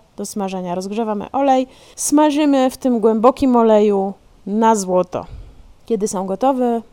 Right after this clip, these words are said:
wyjmujemy oczywiście na jakiś ręczniczek, ściereczkę, żeby się odsączyły. I co podpatrzyłam, słuchajcie, na night markecie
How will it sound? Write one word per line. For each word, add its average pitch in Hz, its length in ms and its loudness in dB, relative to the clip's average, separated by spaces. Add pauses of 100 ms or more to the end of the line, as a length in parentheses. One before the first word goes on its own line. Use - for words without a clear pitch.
wyjmujemy 208 420 -4
oczywiście 190 600 -8
na 190 200 -8
jakiś 185 560 -10
ręczniczek, 214 580 -8
ściereczkę, 190 480 -8
żeby 185 220 -8
się - 140 -12
odsączyły. 220 720 -6 (640)
I 208 200 -12
co 277 560 0
podpatrzyłam, 220 1000 -6
słuchajcie, 220 520 -6
na 196 300 -6
night 202 160 -10
markecie 220 800 -2